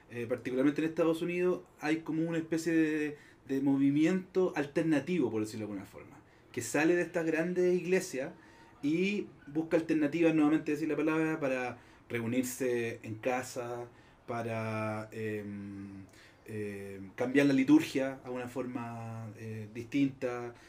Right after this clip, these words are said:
para o-, de alguna medida horizontalizar la iglesia,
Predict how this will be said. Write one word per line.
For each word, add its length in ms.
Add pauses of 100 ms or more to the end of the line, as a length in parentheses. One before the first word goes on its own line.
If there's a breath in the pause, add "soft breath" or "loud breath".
(140 loud breath)
para 320
o-, 120
de 120
alguna 220
medida 360
horizontalizar 1080
la 160
iglesia, 680